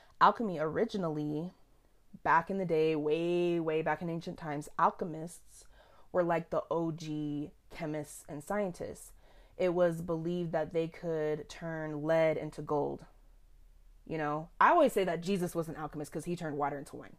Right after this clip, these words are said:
<laughs> So, <laughs> you know, and so it's, it's that process. And so that was on a really physical, scientific level. And so the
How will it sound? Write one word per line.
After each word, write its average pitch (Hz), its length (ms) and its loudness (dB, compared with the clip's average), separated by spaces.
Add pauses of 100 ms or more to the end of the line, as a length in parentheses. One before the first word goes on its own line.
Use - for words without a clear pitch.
(140)
<laughs> - 220 -12
So, - 320 8 (640)
<laughs> 480 680 -2
you 196 140 4
know, 180 200 6
and 208 140 4
so 175 380 4 (460)
it's, 185 420 -2
it's 170 160 -4
that 165 220 2
process. 170 600 2
And 160 100 -4
so 160 140 -2
that 170 200 6
was 190 160 4
on 165 120 0
a 156 60 -2
really 156 200 2
physical, 185 720 -4
scientific 170 720 -8
level. 156 300 2
And 160 140 -2
so 147 340 0 (960)
the 175 300 4